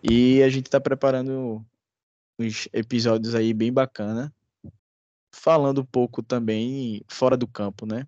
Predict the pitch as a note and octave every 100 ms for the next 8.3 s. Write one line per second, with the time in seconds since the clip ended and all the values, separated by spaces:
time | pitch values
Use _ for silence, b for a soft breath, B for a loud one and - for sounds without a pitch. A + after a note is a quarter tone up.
0 | _ A#2+ A2 - A2 A2 G#2+ G#2 G#2+ B
1 | B B B B B B _ _ _ _
2 | _ A#2+ A#2 A#2 B2 A#2 A2+ A2 A#2 C3
3 | D3 - C#3 D3 D3+ D3+ D3+ C#3+ - A#2+
4 | A#2 G#2+ G2 A#2 A#2 A#2 A#2 A2 A#2 A2+
5 | - A2+ A2 G#2+ G2+ G2 G#2 - - -
6 | A#2+ B2 D3 C#3+ C3+ - B2 A#2 B2 -
7 | B2 B2+ - A#2+ A#2 - A2+ - - -
8 | A#2 B2+ A#2